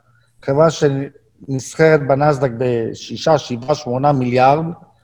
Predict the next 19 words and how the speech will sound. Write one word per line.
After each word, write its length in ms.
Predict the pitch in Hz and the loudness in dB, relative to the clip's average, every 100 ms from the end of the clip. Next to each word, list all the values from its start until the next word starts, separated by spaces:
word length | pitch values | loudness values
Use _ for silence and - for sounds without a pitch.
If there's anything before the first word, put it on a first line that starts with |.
| _ _ _ _ - | _ _ _ _ 2
היא 120 | 180 | 4
מייצרת 760 | 190 175 - 180 170 156 139 151 135 139 - 151 | 6 4 2 2 2 2 0 0 2 0 0 0
את 220 | - - - - | 0 -8 -20 -6
רייבן, 560 | 127 160 147 143 139 135 127 - _ _ - | 2 2 4 2 2 0 -6 -14 _ _ -16
ואת 340 | 120 135 135 135 | -2 0 2 2
ארמני, 800 | 143 143 151 147 143 139 135 127 _ _ 123 | 2 4 4 4 2 -2 -4 -6 _ _ 2
ואת 240 | 147 135 | 2 4
בולגרי, 680 | 127 156 143 147 135 139 131 120 | 4 4 6 4 2 0 -2 0
ואת 240 | 143 147 127 | 2 2 2
ווג, 480 | 127 147 143 139 123 | 4 6 6 4 0
ואת 200 | 135 151 147 - | 2 2 0 2
אוקלי, 600 | 170 156 - 139 139 131 - _ _ | 4 4 0 -4 -2 -4 -6 _ _
ואת 180 | 143 156 | 2 4
ורסאצ'ה, 880 | 139 160 143 - 151 147 - 143 135 123 - _ _ 127 | 4 2 2 4 2 2 0 2 2 0 -10 _ _ 0
ואת, 240 | 135 147 - | 2 2 2
אה, 460 | 156 151 151 160 165 - - | 4 6 6 4 -2 -10 -2
אין 220 | 214 226 | 2 2
ספור 420 | 190 - 202 208 | 2 0 4 6
מותגים. 640 | 196 170 165 131 123 143 | 4 4 2 2 0 -2